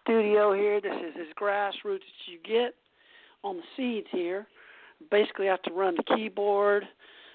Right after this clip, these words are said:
um, run the control panel, everything. And, um, I'm not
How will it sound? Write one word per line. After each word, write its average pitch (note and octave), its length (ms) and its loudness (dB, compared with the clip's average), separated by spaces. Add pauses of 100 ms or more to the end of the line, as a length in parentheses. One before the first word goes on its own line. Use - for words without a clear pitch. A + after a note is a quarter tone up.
(140)
um, E3 400 -6
run G#3 180 2
the F3+ 80 -4
control G3+ 520 0
panel, G#3 460 2
everything. G3+ 760 0 (220)
And, F3 440 2
um, D#3+ 420 2 (680)
I'm A3+ 100 4
not C#4 180 2